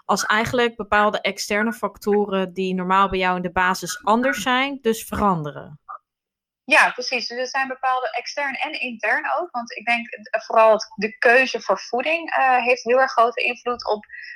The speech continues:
Speaker 2: wat er schommelt in het lichaam qua, eh, cravings en lawaai, zo noem ik het altijd.
Speaker 1: Mhm.
Speaker 2: Ehm, dus, eh, dat is bijvoorbeeld een, ehm, een keuze voor een ander ontbijt, eh, die ik dan nu inmiddels al negen jaar gewend ben. En, eh, die dan heel erg, eh,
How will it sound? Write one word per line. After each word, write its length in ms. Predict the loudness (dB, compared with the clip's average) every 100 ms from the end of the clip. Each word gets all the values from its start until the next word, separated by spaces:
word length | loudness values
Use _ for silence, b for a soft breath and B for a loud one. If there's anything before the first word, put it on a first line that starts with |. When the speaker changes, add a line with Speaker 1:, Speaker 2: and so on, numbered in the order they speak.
| -2
Speaker 2:
wat 260 | 4 6
er 240 | 6 6 4
schommelt 540 | 0 0 2 -2 0
in 160 | -2 -2
het 100 | 0
lichaam 380 | -2 0 -4
qua, 460 | 0 2 4 2 0 _ _ _
eh, 320 | 0 2 2 0 _ _ _ _ _
cravings 520 | 2 4 4 -2 -4
en 140 | -4
lawaai, 500 | -2 0 2 0 -4
zo 100 | -10
noem 140 | -12 -10
ik 60 |
het 100 | -6
altijd. 420 | -6 -2 -4 -4 0
Speaker 1:
Mhm. 360 | 0 2 2
Speaker 2:
Ehm, 280 | 2 0 0
dus, 240 | -2 0
eh, 160 | 2 2
dat 100 | 2
is 60 | -2
bijvoorbeeld 280 | -2 0 0 2
een, 60 |
ehm, 300 | 2 2 0 -10 _ _ _
een 120 | 2
keuze 280 | 4 4 4
voor 80 |
een 60 | 2
ander 300 | 4 4 4
ontbijt, 540 | 2 4 4 2 -6 -8
eh, 280 | -2 0 0
die 160 | -2
ik 100 | -2
dan 280 | 0 0 -2
nu 220 | -10 -6 -4
inmiddels 300 | -4 -4 -2
al 80 |
negen 300 | -2 -4 0
jaar 100 | 0
gewend 320 | 2 2 2 4
ben. 300 | 2 2 -8 B B _
En, 340 | -2 0 -2
eh, 460 | 0 4 4 4 2
die 140 | 2
dan 160 | 0 2
heel 200 | 4 4
erg, 220 | 4 4
eh, 200 | 6 6